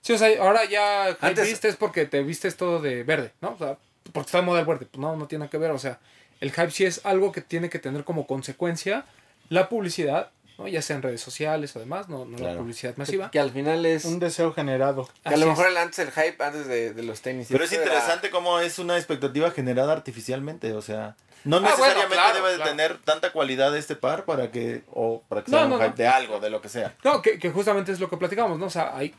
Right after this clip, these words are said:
Speaker 1: hay cosas que a lo mejor yo creo que sí están sobrevaloradas, pero honestamente últimamente
Speaker 3: Todo.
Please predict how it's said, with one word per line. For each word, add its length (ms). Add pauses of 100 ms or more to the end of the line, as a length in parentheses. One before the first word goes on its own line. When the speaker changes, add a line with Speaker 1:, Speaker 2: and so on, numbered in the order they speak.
(220)
Speaker 1:
hay 180
cosas 380
que 100
a 20
lo 60
mejor 180
yo 140
creo 160
que 100
sí 140
están 200
sobrevaloradas, 800 (420)
pero 180
honestamente 480
últimamente 680 (500)
Speaker 3:
Todo. 440